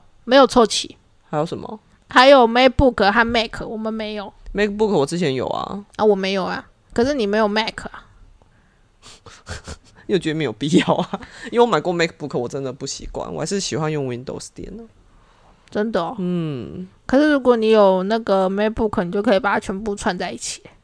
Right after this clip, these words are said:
Speaker 2: 串什么东西串在一起？
Speaker 1: 就所有的资料库。
Speaker 2: 什么东西的资料库？
Speaker 1: 就是手机啊、手表啊，还有电脑资料库，全部都可以串在一起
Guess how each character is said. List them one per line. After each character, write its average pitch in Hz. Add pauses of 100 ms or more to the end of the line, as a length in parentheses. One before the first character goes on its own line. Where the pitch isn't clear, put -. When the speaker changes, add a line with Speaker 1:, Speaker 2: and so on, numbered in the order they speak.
(1120)
Speaker 2:
串 -
什 143
么 123
东 160
西 147
串 147
在 123
一 127
起？ - (380)
Speaker 1:
就 247
所 233
有 220
的 196
资 202
料 190
库。 - (440)
Speaker 2:
什 -
么 139
东 151
西 151
的 135
资 127
料 117
库？ 127 (500)
Speaker 1:
就 233
是 240
手 190
机 226
啊、 202
手 202
表 202
啊， 196
还 202
有 196
电 202
脑 214
资 208
料 208
库， 196
全 190
部 208
都 214
可 208
以 196
串 196
在 220
一 240
起 -